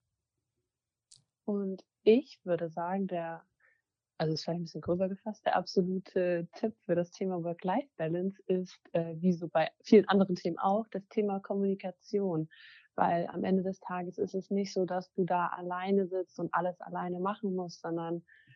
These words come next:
ähm, in den meisten Fällen hast du ein Team und du kannst dir Sachen aufteilen und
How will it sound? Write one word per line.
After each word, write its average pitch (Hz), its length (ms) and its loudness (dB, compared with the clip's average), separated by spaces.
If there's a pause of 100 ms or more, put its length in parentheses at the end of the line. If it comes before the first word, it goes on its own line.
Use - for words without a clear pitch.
(220)
ähm, 165 640 0 (140)
in 170 100 0
den 165 80 4
meisten 185 340 2
Fällen 185 400 -2
hast 190 200 -6
du 170 40 -2
ein 170 220 -2
Team 202 400 6
und 160 180 -4
du 175 60 -8
kannst - 340 -8
dir 170 100 -2
Sachen 165 300 -8
aufteilen 214 800 0
und 185 280 -2